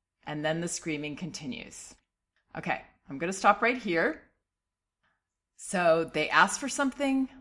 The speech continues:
I say no. Right, no, this is what we're doing, or this is what we're not doing. They say, "But I want it." Okay.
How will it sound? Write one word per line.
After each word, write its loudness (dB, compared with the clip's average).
I -2
say -6
no. -6
Right, -2
no, -4
this -10
is -12
what -4
we're -8
doing, -6
or -6
this -10
is -14
what -4
we're -4
not 0
doing. -12
They 0
say, -2
"But 0
I 8
want 4
it." -12
Okay. -2